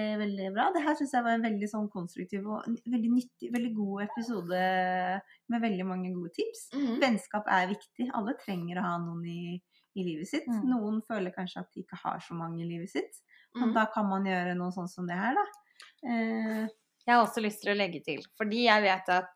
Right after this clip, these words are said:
Speaker 3: eh, antagelig så er det noen av de som følger meg og er aktive i min innboks, som vil lytte til denne episoden, for de liker dere, og de liker meg. Og jeg vet at det er mange som synes at det er vanskelig å skape nye vennskapsrelasjoner nå som voksen. Eh, hvis du ser for deg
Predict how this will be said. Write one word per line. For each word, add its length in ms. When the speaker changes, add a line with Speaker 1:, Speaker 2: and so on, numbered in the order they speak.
Speaker 3:
eh, 160
antagelig 560
så 80
er 100
det 60
noen 180
av 80
de 140
som 160
følger 240
meg 180
og 140
er 160
aktive 340
i 60
min 240
innboks, 380
som 180
vil 240
lytte 240
til 80
denne 240
episoden, 400
for 80
de 60
liker 160
dere, 320
og 80
de 80
liker 240
meg. 100
Og 60
jeg 80
vet 180
at 80
det 60
er 100
mange 160
som 160
synes 220
at 100
det 60
er 80
vanskelig 480
å 120
skape 320
nye 240
vennskapsrelasjoner 1000
nå 100
som 180
voksen. 520
Eh, 220
hvis 160
du 140
ser 340
for 160
deg 220